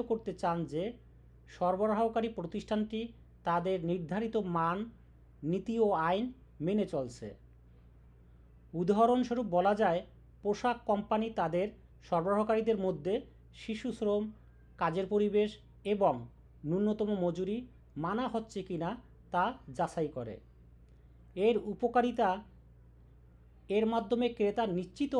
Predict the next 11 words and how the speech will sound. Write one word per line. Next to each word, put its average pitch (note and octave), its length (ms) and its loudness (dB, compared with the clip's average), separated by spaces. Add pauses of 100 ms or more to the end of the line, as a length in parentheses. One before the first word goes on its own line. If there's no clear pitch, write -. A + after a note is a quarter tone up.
হয় G3 180 4 (100)
যে E3+ 120 0 (580)
তাদের F3 260 2 (100)
সরবরাহকারী G#3 600 -2 (100)
প্রতিষ্ঠানটি G3+ 640 -4 (600)
পরিবেশগত G#3 600 2 (580)
ও - 20 2 (200)
সামাজিক F#3+ 460 -4 (160)
মান E3 180 -2 (540)
বজায় F#3 360 2
রেখে F#3+ 180 -4